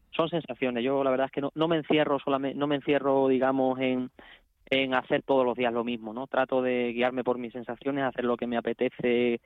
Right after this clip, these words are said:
en cada momento y, y bueno, y es como creo que mejor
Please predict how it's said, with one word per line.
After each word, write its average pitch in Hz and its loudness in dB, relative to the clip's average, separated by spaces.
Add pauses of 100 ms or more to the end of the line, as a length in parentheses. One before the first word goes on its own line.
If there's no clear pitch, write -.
(380)
en 127 0
cada 120 2
momento 143 0
y, 110 -2
y 113 -14
bueno, 113 -4
y 110 -6
es 107 -8
como 110 -6
creo 117 0
que 117 -2
mejor 117 -4